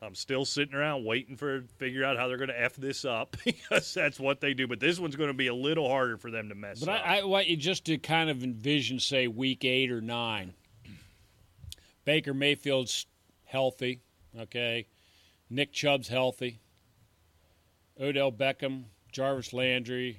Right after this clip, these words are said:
Speaker 2: Njoku's still healthy. No, no major injuries on the line other than the normal dings, right? Now you got a guy can't name Kareem Hunt coming back.
Speaker 1: <laughs> Right.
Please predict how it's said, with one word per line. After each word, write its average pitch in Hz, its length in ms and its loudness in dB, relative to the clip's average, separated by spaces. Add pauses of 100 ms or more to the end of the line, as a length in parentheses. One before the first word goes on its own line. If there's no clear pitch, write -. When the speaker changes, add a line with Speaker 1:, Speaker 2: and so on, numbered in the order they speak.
Speaker 2:
Njoku's 110 560 -6
still 120 260 -6
healthy. 104 400 -8 (240)
No, 139 180 4
no 151 260 4
major 156 640 6
injuries 151 460 0
on 143 120 -2
the 135 80 -2
line 131 640 2 (300)
other 143 280 4
than 135 180 0
the 135 100 0
normal 131 460 0
dings, 107 440 0
right? 117 300 -2 (880)
Now 185 120 6
you 254 120 10
got 202 120 8
a 170 60 4
guy 170 260 8
can't 165 260 2
name 156 220 2
Kareem 156 400 -2
Hunt 147 280 -2
coming 120 280 -6
back. 98 280 -10
Speaker 1:
<laughs> - 40 -20
Right. 156 500 0